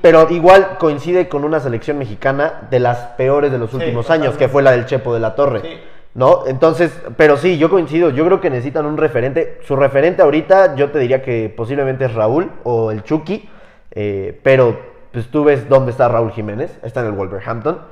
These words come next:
Speaker 1: eh, con todo respeto, a pesar de que es un superdelantero y que sin problemas podría jugar en otro equipo,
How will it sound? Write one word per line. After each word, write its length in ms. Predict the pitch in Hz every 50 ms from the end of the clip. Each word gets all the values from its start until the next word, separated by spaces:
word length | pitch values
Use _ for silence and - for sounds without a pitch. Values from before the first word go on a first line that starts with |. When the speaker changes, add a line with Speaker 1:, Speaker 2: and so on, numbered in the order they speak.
| - - - - - -
Speaker 1:
eh, 140 | 101 98
con 140 | - - 110
todo 160 | 120 120 117
respeto, 520 | 104 - - - 131 117 - 165 180 - - - - - -
a 160 | - 135 131
pesar 240 | - 139 123 151 156
de 80 | 151 131
que 80 | 156
es 80 | 147 131
un 100 | 147 131
superdelantero 600 | - 135 113 - 117 113 110 110 110 143 135 127
y 20 |
que 140 | - - 107
sin 160 | - 113 107
problemas 380 | 95 110 110 117 127 131 123 117
podría 260 | 113 107 110 117 113
jugar 180 | 113 120 113 110
en 60 | 110
otro 160 | 107 107 107
equipo, 420 | 101 - 120 - 156 165 - -